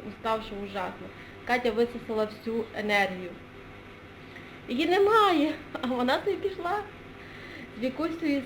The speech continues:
татом собі на вулиці. У нас жара, сонце, літо, така жара ужасна почалася вже. Так що. Так,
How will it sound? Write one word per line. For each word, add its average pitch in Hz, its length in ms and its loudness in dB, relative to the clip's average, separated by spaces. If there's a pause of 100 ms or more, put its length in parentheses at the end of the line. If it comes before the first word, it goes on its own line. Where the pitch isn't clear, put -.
татом 262 320 2 (100)
собі 247 160 0
на 240 100 2
вулиці. 220 340 -2 (120)
У 214 40 -6
нас 214 200 -4
жара, 220 360 0 (100)
сонце, 226 340 -2
літо, 220 320 -4
така 220 260 -6
жара 214 200 -4
ужасна 208 560 -4
почалася 208 520 -10 (140)
вже. 214 100 -12
Так - 280 -14 (140)
що. - 80 -14 (720)
Так, 214 160 -4